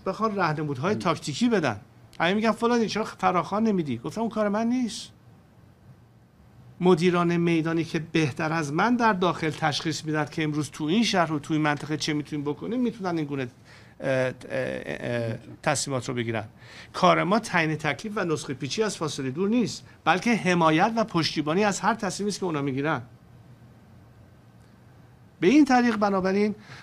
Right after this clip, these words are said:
Speaker 1: برگردم به سوال اصلی شما، مسئله نیست که بنده نوعی امروز چی فکر می‌کنم که بخوام بگم، مسئله است که بفهمیم که روند کار چجوری پیش، پیش بره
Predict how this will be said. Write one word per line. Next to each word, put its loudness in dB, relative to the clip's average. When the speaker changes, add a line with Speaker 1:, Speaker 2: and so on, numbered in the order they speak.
Speaker 1:
برگردم 2
به -2
سوال -4
اصلی -4
شما، -4
مسئله 2
نیست 2
که 2
بنده 2
نوعی 2
امروز -2
چی -2
فکر -2
می‌کنم 0
که -4
بخوام -2
بگم، -2
مسئله -2
است -4
که 0
بفهمیم 2
که -2
روند 2
کار -2
چجوری -6
پیش، -10
پیش -10
بره -12